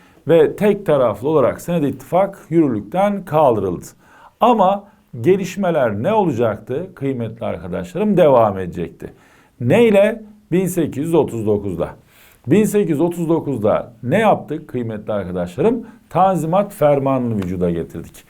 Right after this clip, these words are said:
Ve dedik ki Tanzimat Fermanı ile hatırlarsınız bin sekiz yüz otuz dokuzda bir eşitlik vurgusu vardı.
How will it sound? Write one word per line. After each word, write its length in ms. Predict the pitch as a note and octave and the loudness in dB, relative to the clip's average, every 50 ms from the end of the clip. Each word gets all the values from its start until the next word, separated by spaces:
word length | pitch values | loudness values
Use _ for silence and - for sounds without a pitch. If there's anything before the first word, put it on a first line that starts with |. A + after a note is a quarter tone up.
| _ _ _ _ _ _ A#2+ | _ _ _ _ _ _ 0
Ve 220 | C3+ E3+ E3+ - | 2 2 4 4
dedik 400 | C3 A#2+ A2+ C3 G3+ - - - | 2 2 2 2 0 -2 -4 -6
ki 360 | - F3 F3 F3+ G3+ G#3 G#3 - | -2 0 2 2 2 0 -4 -4
Tanzimat 640 | - C3+ C3 B2+ A#2+ G2+ G#2+ A2 A2+ G#2+ G2 - - | -2 -2 0 0 -2 -2 -4 -2 -4 -4 -4 -6 -4
Fermanı 540 | - A#2+ A#2 A2+ A2 A2 G#2+ G#2+ G2+ F#2 | 0 2 2 2 0 -2 -2 -2 -2 -4
ile 140 | F2 E2 F2 | -4 -4 -2
hatırlarsınız 1040 | A2 C3+ C3 - - A#2+ A2+ A2 A2 G#2+ F2+ E2+ - - A#2 E3+ A3 A3 A3 - - - - _ _ _ - | -4 -4 -4 -6 -6 -4 -2 0 0 0 -2 -4 -6 -6 -2 0 0 0 -2 -4 -12 -16 -20 _ _ _ 0
bin 120 | C3+ C3+ | 2 2
sekiz 360 | B2+ B2+ C3+ B2 A2+ B2 A2+ | 2 2 0 -2 -2 -2 -2
yüz 60 | G2+ | -2
otuz 300 | G#2+ G#2 G#2 G#2 G2+ F#2+ | -2 -2 -2 -4 -4 -2
dokuzda 560 | G2 G2+ G2+ G2+ G2 G2 B2 F3+ G3+ G3 D3+ D3+ | -2 -2 -2 -4 -6 -2 2 2 2 4 4 4
bir 340 | F#3 D#3 G2+ - - - - - _ _ _ _ _ _ _ _ | 4 4 2 0 -4 -10 -18 -20 _ _ _ _ _ _ _ _
eşitlik 680 | F#3+ F#3+ F3+ - - G3+ G3+ - F3 F#3+ G#3 G#3 - - | 2 2 2 0 -2 -4 -4 -2 -2 -4 -4 -4 -4 0
vurgusu 520 | C#3 D#3 D3 C3+ A#2 A2+ A#2 - A2 F2+ | 2 2 2 2 2 -2 -2 -4 0 2
vardı. 360 | F2 D#2+ D2+ D2+ E2+ - - | 2 2 2 0 -2 -6 -12